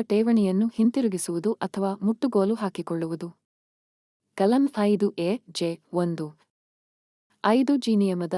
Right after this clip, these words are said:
ಮೇರೆಗೆ ಮಾಡಿದ ಠೇವಣಿಯನ್ನು ಅದನ್ನು ಇಟ್ಟ ವ್ಯಕ್ತಿ ಅಥವಾ ಅವನ ಪ್ರತಿನಿಧಿಗೆ ಹಿಂದಿರುಗಿಸತಕ್ಕದ್ದು ಅಥವಾ ಸಹಕಾರಿಗೆ ಮುಟ್ಟುಗೋಲು ಹಾಕಿಕೊಳ್ಳತಕ್ಕದ್ದು.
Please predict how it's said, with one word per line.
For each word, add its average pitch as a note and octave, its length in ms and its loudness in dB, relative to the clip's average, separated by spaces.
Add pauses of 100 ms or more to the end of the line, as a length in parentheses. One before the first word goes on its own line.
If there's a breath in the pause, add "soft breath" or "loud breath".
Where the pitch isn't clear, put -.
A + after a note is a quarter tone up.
(140)
ಮೇರೆಗೆ G3+ 380 0
ಮಾಡಿದ G3+ 440 0
ಠೇವಣಿಯನ್ನು G3 680 -2 (180)
ಅದನ್ನು A#3 340 2
ಇಟ್ಟ F#3+ 280 -6
ವ್ಯಕ್ತಿ F#3 380 -4
ಅಥವಾ G3+ 380 -4 (160)
ಅವನ C4+ 240 0
ಪ್ರತಿನಿಧಿಗೆ A#3+ 720 -2
ಹಿಂದಿರುಗಿಸತಕ್ಕದ್ದು G#3+ 1080 -2
ಅಥವಾ G#3+ 420 -4
ಸಹಕಾರಿಗೆ A#3+ 680 -2
ಮುಟ್ಟುಗೋಲು G3+ 580 0
ಹಾಕಿಕೊಳ್ಳತಕ್ಕದ್ದು. E3+ 1000 -6